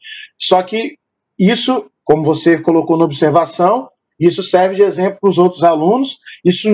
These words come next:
jamais poderá justificar o tráfico negreiro dos europeus para a América, tá bom? Jamais poderá justificar, né? "Ah, porque eles se escravizavam entre eles, eu vou lá e vou traficar as pessoas." Jamais.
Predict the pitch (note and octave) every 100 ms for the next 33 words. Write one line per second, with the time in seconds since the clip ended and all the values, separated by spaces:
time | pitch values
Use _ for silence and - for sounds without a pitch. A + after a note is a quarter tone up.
0 | G3+ D3 G#3+ G#3 G#3 C#4 - B3+ A3+ G#3+
1 | G#3 G3 F#3+ - G3 F#3+ G#3+ - G#3 A3
2 | A3 A3 A3+ G3+ F3 G3+ G3+ - _ -
3 | F#3+ G3 G3+ G3 E3+ F3+ - G#3 G#3 C3+
4 | A2+ - _ _ _ _ - B2+ F3+ B3
5 | - _ _ _ - D#3 D#3+ F#3 A#3 -
6 | A3 G3 G3 G3 F#3+ - G#3+ D3+ C#3+ C3
7 | _ _ _ _ - B2 D3+ C#3 - G#3
8 | A#3+ A3+ G3+ G#3 G#3 F#3 G#3 - G#3 G3+
9 | G3+ F#3 F#3+ F#3 G3 F#3 F#3+ F3 F#3 A3
10 | A#3+ C4 A3 G#3 G#3+ G#3+ G#3 G3 G#3 G3+
11 | F#3 G3+ G#3+ G#3+ G#3+ G#3 G3+ G#3 F#3 F#3
12 | - G3+ G3+ D3+ B2 A2+ D#3 F#3 - A#2+
13 | -